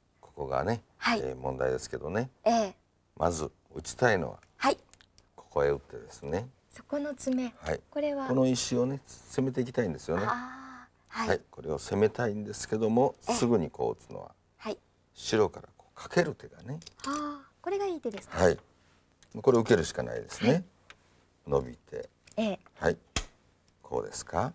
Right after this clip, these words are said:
Speaker 2: はい。
Speaker 1: 随分こちらにね、こう打つと変した形になりますね。
Speaker 2: あ、そうですね。
Speaker 1: はい。ここがすごく豊かになりますので。
Speaker 2: はい。
Speaker 1: はい。ここに打ってこの石を攻めたいんですけどね。
Speaker 2: はい。
Speaker 1: はい。かけられてうまくない。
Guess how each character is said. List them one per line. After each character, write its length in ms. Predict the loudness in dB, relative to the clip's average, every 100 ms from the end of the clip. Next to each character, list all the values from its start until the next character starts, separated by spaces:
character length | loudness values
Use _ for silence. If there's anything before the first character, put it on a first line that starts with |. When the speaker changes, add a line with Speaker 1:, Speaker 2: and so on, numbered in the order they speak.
| _
Speaker 2:
は 140 | -8
い。 80 | -8 _ _ _ _ _ _ _ _ _ _
Speaker 1:
随 160 | 4 6
分 220 | 8 6
こ 120 | 6
ち 140 | 4 8
ら 140 | 10
に 200 | 8 4 -2 _ _ _ -2
ね、 180 | -2 0
こ 240 | 8 10
う 40 | 10
打 20 |
つ 160 | 6 0
と 260 | 2 2 -2 _ _
変 180 | 4 4
し 60 |
た 100 | 4
形 340 | -6 -8 -18 -14
に 80 | -8
な 80 |
り 60 | -6
ま 100 | -2
す 160 | 2 4
ね。 220 | 4 2
Speaker 2:
あ、 40 | -6
そ 240 | -2 -2
う 60 | 0
で 100 | 0
す 180 | 2 4
ね。 300 | 2 0 -2
Speaker 1:
は 60 |
い。 20 | -4
こ 120 | -6
こ 120 | -2
が 100 | -2
す 160 | -6 -8
ご 100 | -8
く 140 | -10
豊 260 | -10 -10 -10
か 80 |
に 80 | -14
な 60 | -14
り 80 | -18
ま 100 | -16
す 140 | -12
の 120 | -6
で。 220 | -2 -2 -2
Speaker 2:
は 160 | -2
い。 120 | -2 -2
Speaker 1:
は 140 | -4 -6
い。 60 | -6 _ _ -20
こ 100 | -2
こ 160 | 2
に 100 | 4
打 100 | 2
っ 20 |
て 180 | -2 -6
こ 120 | 0
の 100 | 2
石 180 | 0 0
を 80 | -2
攻 180 | 2 2
め 80 | 2
た 160 | 0
い 60 | 0
ん 100 | -4
で 80 | -10
す 120 | -10
け 100 | -2
ど 120 | 2
ね。 200 | 2 0 -4
Speaker 2:
は 120 | -4 -4
い。 80 | -2
Speaker 1:
は 120 | -6
い。 60 | -6
か 160 | -6
け 120 | 0
ら 100 | 2
れ 80 | 2
て 120 | 4
う 80 | 2
ま 120 | 2
く 100 | -4
な 80 | -12
い。 80 | -20